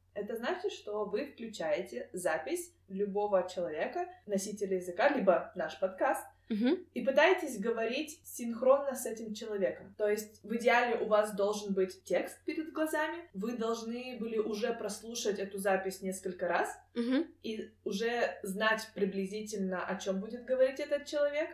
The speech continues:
Speaker 2: Какие у него будут интонации.
Speaker 1: Да. И чтобы текст не был для вас сюрпризом.
Speaker 2: Мгм.
Speaker 1: Чтобы вы успевали говорить в таком же темпе.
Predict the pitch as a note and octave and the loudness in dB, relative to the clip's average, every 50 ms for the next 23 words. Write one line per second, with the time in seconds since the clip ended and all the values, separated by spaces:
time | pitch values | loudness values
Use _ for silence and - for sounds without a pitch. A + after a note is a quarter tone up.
0 | - - - G#3 G#3 - - A3+ G#3+ G#3 G3 F#3 F#3 G3+ G3+ - G3+ G3 F#3+ F3+ | -8 -4 -4 -4 -2 2 4 6 6 6 4 4 4 2 2 2 0 -2 -2 -2
1 | E3+ E3+ F3 F#3+ - - - F4 F#4+ - - - G3 F#3+ E3+ F3 A3+ - - - | 0 2 0 0 0 0 0 0 0 -2 -4 0 0 2 2 2 -2 -6 -8 -10
2 | B3+ A#3+ A#3+ B3 B3 A#3 - - C4 B3 A#3+ B3 B3 B3 A#3+ A#3+ A#3 A3+ - - | -6 -6 -4 -4 -4 -2 2 6 6 6 6 6 4 4 4 4 2 0 0 -2
3 | - - A#3+ B3+ D#4 - - - - A#3 A3+ A#3 A3+ B3 A#3+ A#3 F#3+ G3+ G3 G3+ | -2 2 2 2 2 2 -2 -8 -6 -6 -6 -4 -4 -4 -4 -2 0 0 0 0
4 | G#3 G#3 G#3 - G#3+ G#3+ G#3+ - - G3 F3+ D#3+ D3+ - - - - _ _ - | 0 -2 -4 -6 -8 -8 -8 -8 -6 -4 -4 -4 -4 -8 -8 -12 -18 _ _ -4
5 | B3+ A3 A#3+ A#3+ A3+ A3 - - _ _ - - - G3 G#3 G#3+ G#3+ A#3 A#3 A3+ | -2 0 0 0 -2 -2 -6 -12 _ _ -8 -2 -2 0 0 0 -2 -2 -6 -6
6 | A3 - - A#3 A3+ A3+ - - G#3 G3+ F#3+ F3+ G3 F#3+ F3 F3 - C#4+ - - | -8 -8 -6 -6 -2 0 2 2 4 2 2 2 2 2 2 2 0 -2 -6 -8
7 | A3+ - - A3+ A3+ A3+ A3 G#3+ G#3+ - F3+ D#3+ D#3+ E3+ - - - | -8 -8 -8 -8 -8 -8 -6 -6 -6 -6 -6 -8 -8 -12 -16 -18 -12